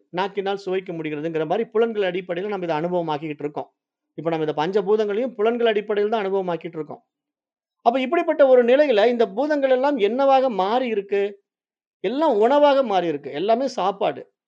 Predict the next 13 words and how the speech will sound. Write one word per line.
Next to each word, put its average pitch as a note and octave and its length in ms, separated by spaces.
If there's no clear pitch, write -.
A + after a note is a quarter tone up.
ஏன்னா A3 180
ஒண்ண A#3 260
ஒண்ணு C4 180
சாப்பிட்டு A3 360
சாப்பிட்டு A3 380
வேற G#3+ 160
ஒரு G#3 260
பரிமாணத்துக்கு G3+ 580
போயிட்டே F3+ 180
இருக்கு. D3 260
அப்ப A3+ 180
இங்க B3 140
பரிமாணம் D4+ 640